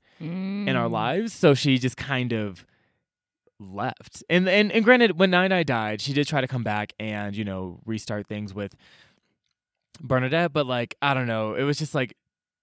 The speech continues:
Speaker 1: too much ha-, had, like, changed at that point, and, like, you know, she was still, like, Bernadette was still kind of weird about sexuality with June. It was just, it was still, it was still,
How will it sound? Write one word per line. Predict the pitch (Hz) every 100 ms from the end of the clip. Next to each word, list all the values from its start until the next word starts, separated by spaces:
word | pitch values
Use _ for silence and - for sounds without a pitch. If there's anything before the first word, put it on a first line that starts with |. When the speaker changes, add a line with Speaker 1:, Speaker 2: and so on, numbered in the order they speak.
| _ -
Speaker 1:
too | - 208
much | 196 170 -
ha-, | 147 156 - -
had, | 127
like, | 113 98
changed | - 175 175
at | 175
that | 165
point, | 139 160 151 151
and, | 131
like, | 123 110 - _ - _ _
you | 143
know, | 139
she | 117 147
was | 135
still, | 175 165 139
like, | 139 120
Bernadette | 143 143 135
was | 131
still | 147
kind | 135 143
of | 123
weird | 131
about | 127 127 120
sexuality | 127 131 120 117
with | 104 101
June. | 151 180 180 175
It | 127
was | 170
just, | 185 180
it | 190
was | 190
still, | - 220 214
it | 214
was | 196
still, | 220 214